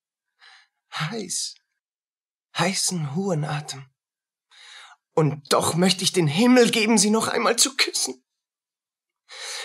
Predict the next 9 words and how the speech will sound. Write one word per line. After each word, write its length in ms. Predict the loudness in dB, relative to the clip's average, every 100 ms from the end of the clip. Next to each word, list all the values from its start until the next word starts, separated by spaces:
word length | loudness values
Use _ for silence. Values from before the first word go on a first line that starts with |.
| -16 _ _
Wenn 160 | 0 2
man 180 | 0 0
kalt 280 | 0 0
ist, 320 | -2 -4 -8 _ _ _ _ _
so 140 | -4 -2
friert 360 | -2 -2 0
man 160 | 2 2
nicht 240 | 2 0
mehr. 360 | 0 0 -2 -6